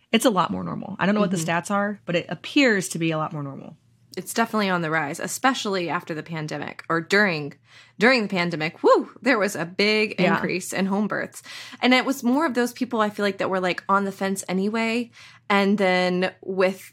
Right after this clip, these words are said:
Speaker 2: all of the restrictions in the hospital, it was like, "All right, we're just gonna do it at home."
Speaker 1: Yeah. Yeah, <laughs> I think so.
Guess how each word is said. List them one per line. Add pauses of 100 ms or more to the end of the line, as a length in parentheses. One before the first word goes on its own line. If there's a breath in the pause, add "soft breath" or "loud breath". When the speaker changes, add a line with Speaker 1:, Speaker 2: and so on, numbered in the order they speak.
Speaker 2:
all
of
the
restrictions
in
the
hospital,
it
was
like,
"All
right,
we're
just
gonna
do
it
at
home." (280)
Speaker 1:
Yeah. (500)
Yeah, (320 loud breath)
<laughs>
I
think
so.